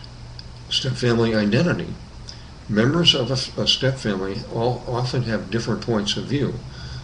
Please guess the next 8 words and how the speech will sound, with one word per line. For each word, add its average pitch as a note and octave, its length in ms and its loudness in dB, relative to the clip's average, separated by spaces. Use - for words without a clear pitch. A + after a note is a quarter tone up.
"Yes, A#3 320 4
we're C#3 140 2
a - 40 0
step G#2 300 2
family." G#2 400 -2
"No, A3+ 140 -2
we're A2 140 2
not. F#2 300 0